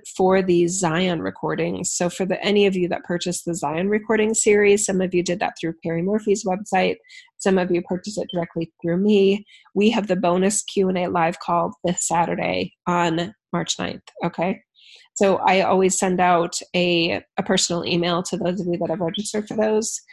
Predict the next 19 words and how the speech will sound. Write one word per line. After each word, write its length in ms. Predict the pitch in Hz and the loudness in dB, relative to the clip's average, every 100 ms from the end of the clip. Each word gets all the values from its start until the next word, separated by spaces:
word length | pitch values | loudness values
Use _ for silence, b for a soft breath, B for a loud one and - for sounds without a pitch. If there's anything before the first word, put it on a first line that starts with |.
| B B B | B B B
It's 180 | 190 - | -2 0
not 180 | 180 - | -2 -4
too 120 | 185 | -2
late 160 | 185 185 | -2 -2
to 100 | 180 | -2
jump 300 | 175 196 196 | -2 0 0
in. 180 | 190 | 0
The 100 | 185 | 0
Zion 300 | 180 170 165 | 0 0 0
recordings 560 | 180 185 180 185 180 - | -2 -2 -2 -2 -2 -4
also, 680 | - 175 - 190 175 151 - | 0 0 0 0 0 -2 -2
they 200 | 185 180 - | -2 -2 -2
actually 360 | 196 - 208 | -2 0 -2
complement. 720 | 190 - 185 190 180 165 165 - - _ _ _ _ _ _ _ | -2 -4 -4 -2 -2 -4 -6 -12 -20 _ _ _ _ _ _ _
If 160 | - 269 | -2 6
you 160 | 311 339 | 6 8
don't 320 | 208 202 180 | 4 2 0
have 280 | 175 185 220 | 0 0 2
those 520 | 220 220 233 - | 4 4 2 -2